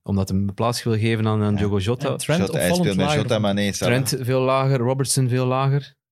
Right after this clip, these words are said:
Speaker 1: Dus
Speaker 2: Ja.
Speaker 1: er is wel aan gesleuteld aan Liverpool.
Speaker 2: Ja, ja.
Speaker 3: Ja,
Speaker 1: Maar
Speaker 3: maar
Speaker 1: zoals
Speaker 3: hij
Speaker 1: Leroy
Speaker 3: heeft
Speaker 1: zegt, op
Speaker 3: niet
Speaker 1: een, op een realistische manier. Hij gaat niet zijn ploeg omsmijten.
Speaker 3: Ja.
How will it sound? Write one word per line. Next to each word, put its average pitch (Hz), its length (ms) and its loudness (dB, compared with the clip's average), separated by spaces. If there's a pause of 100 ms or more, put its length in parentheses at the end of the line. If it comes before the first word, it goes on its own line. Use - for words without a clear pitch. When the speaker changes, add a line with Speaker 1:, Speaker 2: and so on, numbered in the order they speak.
(140)
Speaker 1:
Dus 113 140 -8
Speaker 2:
Ja. - 80 0
Speaker 1:
er 117 80 2
is 120 140 0
wel 156 180 2
aan 175 100 2
gesleuteld 135 420 0
aan 104 100 0
Liverpool. 95 280 -2
Speaker 2:
Ja, 87 400 2
ja. - 0 -
Speaker 3:
Ja, 104 200 -2
Speaker 1:
Maar 151 160 -2
Speaker 3:
maar 120 100 2
Speaker 1:
zoals 139 220 2
Speaker 3:
hij 135 100 2
Speaker 1:
Leroy 139 180 2
Speaker 3:
heeft 123 120 0
Speaker 1:
zegt, 151 260 -2
op 147 100 0
Speaker 3:
niet 170 80 0
Speaker 1:
een, 139 180 0
op 131 120 -2
een 131 220 0
realistische 131 560 2
manier. 131 300 0
Hij 117 140 0
gaat 120 180 0
niet 139 140 0
zijn 123 140 0
ploeg 147 200 0
omsmijten. 110 540 -2 (160)
Speaker 3:
Ja. 131 200 -10